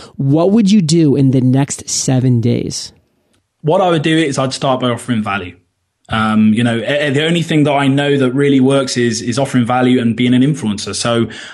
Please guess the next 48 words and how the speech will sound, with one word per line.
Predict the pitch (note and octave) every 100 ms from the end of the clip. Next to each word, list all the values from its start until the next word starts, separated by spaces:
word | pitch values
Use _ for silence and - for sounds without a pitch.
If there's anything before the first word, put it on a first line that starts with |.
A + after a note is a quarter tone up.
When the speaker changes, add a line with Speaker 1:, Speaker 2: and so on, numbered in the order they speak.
| -
Speaker 2:
I'd, | B2+ B2
I'd | B2+ C3 -
start | D#3+ D3
offering | C#3+ C#3+ C#3 C3
to | C3
speak | A2+ - D3+ D#3
for | - A#2+
free | - C#3 C#3+ E3 -
at | B2
events | A2 B2+ D3 - A2
and | G#2+
say, | A#2+
"Look, | B2 C#3+ C3
let | B2+
me | C3+
just | C3 -
speak. | - C#3+ C#3+
Don't | C#3+ B2+
worry, | C3
you | C3+
don't | B2+
have | B2
to | G#2+
pay | C3 D3+
me. | D3+
Let | C#3 B2+
me |
just | B2 A2+
give | A#2+
value." | A2+ C#3 D3 D3 D3 - - -
I'd | B2+ B2+
start | - D3
by | C3+
putting | A#2+ D3 C#3 B2 G#2+
videos | C#3 D3 C#3+
out | C3
on | A#2
YouTube. | A#2 D3 B2+ D#3 D3+ C3+
I'd | A2
start | - C3 B2+
by, | A#2+ A#2
you | A2+ A2+
know, | A2+
interacting | A2+ A#2+ B2+ B2+ B2+ A#2
on | G#2+
Facebook, | - C#3+ C#3+ D3 D3
on | A2+
Twitter. | G#2+ D3+ C#3 D3 C#3